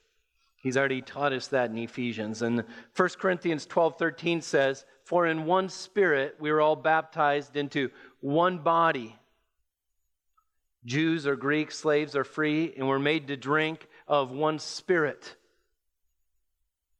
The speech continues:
See, we all were enlivened by the same Spirit. We're all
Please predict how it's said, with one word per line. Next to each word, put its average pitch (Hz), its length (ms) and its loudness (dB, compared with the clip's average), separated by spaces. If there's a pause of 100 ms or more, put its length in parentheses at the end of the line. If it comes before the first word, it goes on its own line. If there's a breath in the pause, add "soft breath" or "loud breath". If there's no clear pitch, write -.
(540)
See, 151 220 -2
we 143 180 0
all 170 300 4
were 151 160 0
enlivened 135 680 -2
by 120 260 2
the 113 120 -10
same 123 300 -4
Spirit. 127 400 -2
We're 123 240 0
all 139 580 2